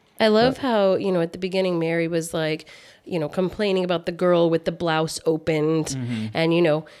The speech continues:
Speaker 1: "You've got a couple buttons up."
Speaker 3: She was also an X-Men in
Speaker 1: Put
Speaker 3: one of them.
Speaker 1: <laughs> put Prancer and Dancer away, which was problematic in my opinion. If you
Speaker 3: Mm-hmm.
Speaker 1: ever call my tits names and you're not my fucking significant other,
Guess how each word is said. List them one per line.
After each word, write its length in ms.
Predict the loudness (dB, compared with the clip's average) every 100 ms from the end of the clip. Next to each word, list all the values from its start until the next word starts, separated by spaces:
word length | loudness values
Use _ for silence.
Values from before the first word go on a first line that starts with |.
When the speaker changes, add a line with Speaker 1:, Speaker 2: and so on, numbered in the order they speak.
| -20
Speaker 1:
"You've 360 | -20 -14 -10 -4
got 240 | 0 0 -2
a 60 |
couple 260 | -6 -4 -4
buttons 360 | -2 0 0 0
up." 220 | 0 0
Speaker 3:
She 80 | -2
was 160 | -2
also 280 | -2 -4 -4
an 100 | -4
X-Men 340 | -4 -8 -6
in 100 | -4
Speaker 1:
Put 140 | -2 -2
Speaker 3:
one 160 | -2
of 60 | -6
them. 160 | -4 -2
Speaker 1:
<laughs> 840 | 0 2 2 0 -10 -12 -14 0
put 420 | 2 2 -2 -12 -10
Prancer 440 | -2 2 2 2 2
and 160 | 4
Dancer 460 | 4 4 4 4 4
away, 460 | 6 6 4 2 -2 -6
which 260 | -4 -4
was 280 | 2 4 4
problematic 640 | 2 0 2 2 2 0 0
in 100 | 2
my 120 | 2
opinion. 440 | 0 0 2 4
If 120 | 4 4
you 100 | 4
Speaker 3:
Mm-hmm. 60 | 6
Speaker 1:
ever 160 | 4
call 200 | 4 4
my 180 | 4 2
tits 340 | 2 -2 -2 0
names 480 | 2 4 2 0 -2
and 220 | -2 0
you're 220 | 4 4 4
not 200 | 2 2
my 180 | 0
fucking 360 | 0 -2 -2 -4
significant 500 | -2 -2 -2 0 2
other, 420 | 2 4 4 2